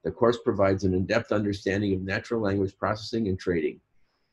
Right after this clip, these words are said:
Though the course is in Python, the concepts can be readily applied to any p-, programming language. This course is useful for anyone interested in real-world sentiment analysis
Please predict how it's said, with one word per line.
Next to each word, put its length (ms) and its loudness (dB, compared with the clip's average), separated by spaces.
Though 120 6
the 100 4
course 340 4
is 120 0
in 120 2
Python, 540 0
the 100 -8
concepts 440 -2
can 120 -2
be 140 0
readily 360 2
applied 460 -2
to 80 -4
any 160 2
p-, 160 -8
programming 520 2
language. 580 -10
This 160 0
course 280 4
is 120 0
useful 300 2
for 180 0
anyone 360 4
interested 380 -2
in 160 2
real-world 440 2
sentiment 380 0
analysis 600 -2